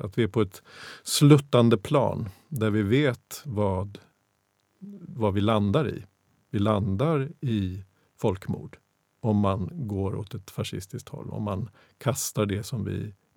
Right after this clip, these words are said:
kanske inte ens ser att vi har över bord, att vi tar det för givet. Och när jag har besökt länder där, ehm, de svagaste är så otroligt svaga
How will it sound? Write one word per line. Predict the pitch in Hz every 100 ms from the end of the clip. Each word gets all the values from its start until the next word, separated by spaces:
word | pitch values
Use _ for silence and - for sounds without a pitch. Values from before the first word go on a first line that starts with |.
| -
kanske | - 131 139
inte | 127 123
ens | 113 -
ser | - 123
att | 104 98
vi | 110
har | 131 98 92 98 _ _ -
över | 101
bord, | 107 127 -
att | - 95
vi | 107
tar | 113 101
det |
för | 101
givet. | 110 107 139 - -
Och | - - - -
när | 110 127 135 135
jag | 123 123
har | 127
besökt | 113 117 - 139 139 143 _ -
länder | 110 135 135 127 120
där, | 110 110 107 101 95 - - - - - - - _ _ _ _ _ -
ehm, | 147 139 135 127 123 110 - - - -
de | - 127
svagaste | 123 147 135 120 120 127
är |
så | 117 110
otroligt | 98 160 170
svaga | - 110 - -